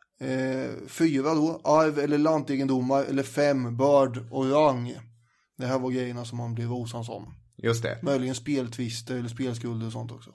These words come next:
Speaker 2: Jag tror inte att du är äkta av den här adelsfamiljen. Jag tror att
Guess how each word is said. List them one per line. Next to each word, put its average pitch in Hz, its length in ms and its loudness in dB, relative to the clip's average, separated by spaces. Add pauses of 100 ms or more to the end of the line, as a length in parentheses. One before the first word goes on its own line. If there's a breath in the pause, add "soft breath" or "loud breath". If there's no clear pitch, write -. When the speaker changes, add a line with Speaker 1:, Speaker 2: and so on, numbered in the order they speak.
(580)
Speaker 2:
Jag 123 440 4
tror 117 280 0
inte 104 560 2
att 98 260 -2
du 95 340 2
är 87 320 -2
äkta 104 480 0
av 92 140 0
den 90 140 -6
här 90 260 -2
adelsfamiljen. 85 840 -8
Jag 95 280 -2
tror 92 380 -6
att - 440 -8